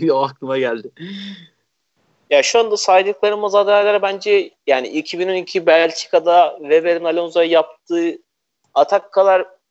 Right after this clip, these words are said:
Speaker 2: şey istemiyor bence ya. Nasıl diyeyim? Cesaret istemiyor diyebilirim. Hani hani diğerlerinin hepsinde işte akıl var, yetenek var, işte araç kontrolü, şu, bu falan filan ama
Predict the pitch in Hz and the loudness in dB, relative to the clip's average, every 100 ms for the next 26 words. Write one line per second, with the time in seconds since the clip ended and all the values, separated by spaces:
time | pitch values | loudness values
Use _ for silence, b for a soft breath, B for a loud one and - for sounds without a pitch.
0 | _ - 170 165 - 175 151 110 110 101 | _ -8 -6 -6 -4 0 2 0 0 -8
1 | 101 117 120 123 - _ 160 - 120 139 | -8 -4 -4 -4 -10 _ _ -18 -8 -8
2 | - 139 139 127 143 - 175 185 190 175 | -6 -8 -8 -2 -2 2 2 2 -2 -10
3 | - 185 180 151 123 120 113 113 117 107 | -4 -2 -2 -6 -8 -12 -12 -10 -10 -12
4 | - 120 113 - _ _ _ _ _ _ | -16 -14 -14 -16 _ _ _ _ _ _
5 | _ _ _ _ _ - 117 78 135 165 | _ _ _ _ _ -12 -10 -12 2 4
6 | 196 208 196 208 - 196 180 180 - - | 6 2 2 0 -2 -8 -8 -8 -6 -6
7 | - - - - 185 180 175 185 185 175 | -4 -6 0 2 2 2 4 4 4 -2
8 | 160 151 143 160 170 185 - - 185 185 | -4 -4 -4 -6 -6 -8 -8 0 2 2
9 | 160 - 185 - 151 175 - - 190 185 | -2 -6 -2 2 2 2 -4 -10 -10 -2
10 | 196 185 190 - 175 180 175 190 180 185 | -2 -2 -4 -4 -2 0 0 0 2 2
11 | 185 185 214 262 214 104 | 2 2 2 2 2 -2